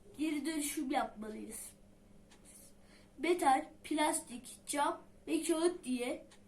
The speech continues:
ayırmalıyız. Bir de piller var. Piller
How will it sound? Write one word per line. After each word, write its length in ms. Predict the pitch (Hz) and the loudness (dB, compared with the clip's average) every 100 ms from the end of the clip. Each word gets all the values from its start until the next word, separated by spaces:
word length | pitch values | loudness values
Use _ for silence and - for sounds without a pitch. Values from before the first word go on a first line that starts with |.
| - - - - - - - - | -20 -20 -20 -20 -20 -20 -20 -6
ayırmalıyız. 720 | 269 302 302 285 294 247 - - - - | -2 0 0 0 0 -2 -8 -14 -14 -4
Bir 100 | 339 | 8
de 160 | 494 - | 8 8
piller 420 | 415 403 466 427 | 4 6 6 6
var. 240 | - - - - - - - - - - | 4 0 -8 -20 -20 -20 -20 -20 -16 2
Piller 420 | 392 403 427 | 4 6 4